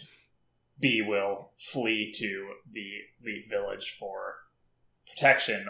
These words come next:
or Naruto is going to be sent, or is going to, sorry, Naruto won't be. Some other group of people, probably led by Shikamaru, is gonna go to the Cloud Village to help,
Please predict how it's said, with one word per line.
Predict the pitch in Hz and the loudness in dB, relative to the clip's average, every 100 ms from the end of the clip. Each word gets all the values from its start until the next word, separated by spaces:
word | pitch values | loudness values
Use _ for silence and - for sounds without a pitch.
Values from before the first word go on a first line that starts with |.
| 107 | -6
or | 101 95 | -6 -4
Naruto | 95 95 95 98 | -2 -4 -4 -6
is | 92 | -6
going | 101 92 | -8 -8
to | - | -10
be | 101 101 - | -14 -14 -10
sent, | - - - 123 110 | -4 0 6 6 6
or | 101 | 0
is | 104 | 0
going | 104 101 | -4 -4
to, | 107 - _ - - - _ | -8 -12 _ -12 -12 -12 _
sorry, | - 117 104 | 6 6 12
Naruto | 147 170 165 139 110 | 12 12 12 12 12
won't | 101 101 | 6 2
be. | 95 92 92 - _ _ _ | -4 -6 -8 -14 _ _ _
Some | - - 165 156 | -4 12 12 12
other | 160 160 127 | 12 12 10
group | 123 117 | 4 4
of | - | 2
people, | 110 - 104 - - | -2 2 2 2 6
probably | 117 127 123 | 8 8 8
led | 117 107 | 6 8
by | 104 | 6
Shikamaru, | 98 - 110 117 104 101 95 98 98 - _ _ | 6 2 2 2 4 2 2 -4 -6 -12 _ _
is | 151 127 | 0 4
gonna | 127 110 | 6 6
go | 123 123 | 6 6
to | 117 107 | 6 2
the | 104 | 4
Cloud | 113 107 104 | 6 6 6
Village | 107 98 98 - - | 0 0 -4 -6 -2
to | 104 | -2
help, | 110 117 | 6 6